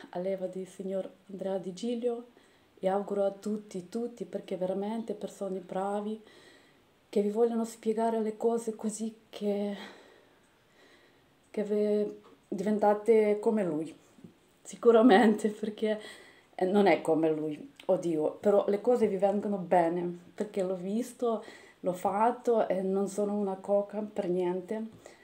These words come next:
però mi venute le cose bellissime, buonissime, perciò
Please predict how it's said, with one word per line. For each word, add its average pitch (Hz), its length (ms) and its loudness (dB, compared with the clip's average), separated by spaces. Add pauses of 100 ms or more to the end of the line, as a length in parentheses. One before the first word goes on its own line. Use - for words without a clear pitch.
(260)
però 196 260 0
mi 202 100 -2
venute 208 380 -4
le 202 100 -6
cose 202 260 -4
bellissime, 220 800 -4
buonissime, 220 880 -4
perciò 208 580 -4